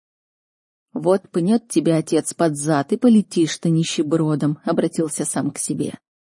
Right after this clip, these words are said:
Меня сильно беспокоило это. Что я мог дать Кристал, не имея ни связи, ни денег, ни положения в обществе?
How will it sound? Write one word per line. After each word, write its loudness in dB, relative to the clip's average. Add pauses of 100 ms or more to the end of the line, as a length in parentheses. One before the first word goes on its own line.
(500)
Меня 6
сильно 4
беспокоило 2
это. -4 (220)
Что 2
я 6
мог 2
дать 0
Кристал, 2
не 4
имея 2
ни 2
связи, 2
ни 2
денег, 2
ни 0
положения 0
в -2
обществе? -2